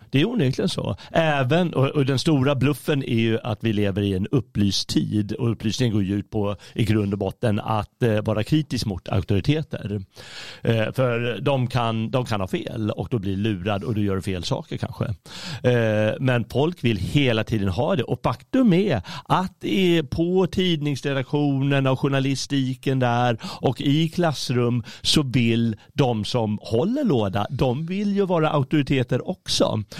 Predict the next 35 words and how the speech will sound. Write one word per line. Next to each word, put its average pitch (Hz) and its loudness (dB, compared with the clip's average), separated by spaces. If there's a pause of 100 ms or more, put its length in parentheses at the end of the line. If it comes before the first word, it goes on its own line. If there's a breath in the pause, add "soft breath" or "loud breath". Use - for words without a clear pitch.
(240 loud breath)
Och, 151 2
eh, 151 2 (100)
folk 202 2
kommer 165 0
då 117 2
att 101 -4
läsa 127 0
det 170 -4
här 104 0
som 107 -2
auktoriteter, 117 -2
och - 0
det 147 2
är 147 2
så 160 2
de 151 0
vill 214 0
ha 98 -2
det 98 -4
också. - -2
Och 127 0
där 185 0
i 110 2
ligger 104 -2
faran, 107 0 (260 loud breath)
särskilt 190 0
då 113 0
när 117 0
den 110 -2
har 170 -4
den 233 -4
här, 101 -2 (220 loud breath)
eh, - 4
politiska 120 0
partiskheten. 101 -2